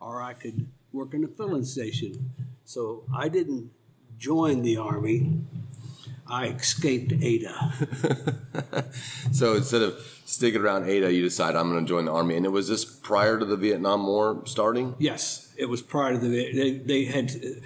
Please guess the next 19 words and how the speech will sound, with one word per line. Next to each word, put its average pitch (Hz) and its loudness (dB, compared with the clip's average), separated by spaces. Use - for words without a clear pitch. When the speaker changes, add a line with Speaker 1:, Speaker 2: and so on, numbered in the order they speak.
Speaker 1:
now 139 2
they 151 2
had, 147 2
uh, 127 0
they 147 0
had 139 2
C 147 2
I 127 -2
A 131 2
and, 127 0
and 135 0
stuff 139 -2
like 127 -4
that 139 0
there, 120 0
but 113 0
as 117 2
far 135 0
as, - -2